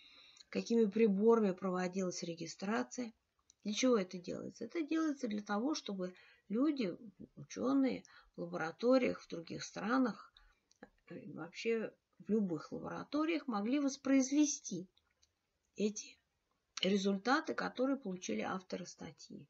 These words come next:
Если такое воспроизведение получается, то тогда факты, которые установлены были, э, учеными и опубликованы, они признаются,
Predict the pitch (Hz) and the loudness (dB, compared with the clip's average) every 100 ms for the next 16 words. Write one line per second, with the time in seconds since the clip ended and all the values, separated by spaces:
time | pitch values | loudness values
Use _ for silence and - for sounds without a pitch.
0 | _ 185 226 220 214 - _ _ _ _ | _ -4 -2 -2 -6 -8 _ _ _ _
1 | - 185 - 185 175 - 180 180 190 185 | -12 -10 -8 -8 -8 -12 -10 -8 -6 -6
2 | 175 170 185 180 190 196 349 381 370 - | -6 -8 -8 -8 -8 -6 -6 -6 -8 -14
3 | - 185 196 196 277 349 _ - - _ | -12 -10 -8 -6 -6 -6 _ -20 -20 _
4 | _ _ - - 320 349 - 196 175 170 | _ _ -20 4 8 8 6 -4 0 0
5 | 233 190 175 190 - 220 220 196 165 160 | 0 2 2 0 2 4 4 2 0 -4
6 | 165 160 160 143 139 _ _ _ _ _ | -6 -6 -6 -8 -12 _ _ _ _ _
7 | _ _ _ _ _ _ _ _ _ - | _ _ _ _ _ _ _ _ _ -14
8 | 202 143 139 131 - - 202 - 185 165 | -12 -10 -12 -14 -20 -14 -10 -2 0 0
9 | 156 160 160 - 190 185 190 320 392 392 | -2 -4 -6 -8 -6 -4 -2 0 2 2
10 | 254 240 370 339 294 226 196 190 262 277 | 2 2 0 0 0 0 0 2 0 -2
11 | 294 269 | -4 -6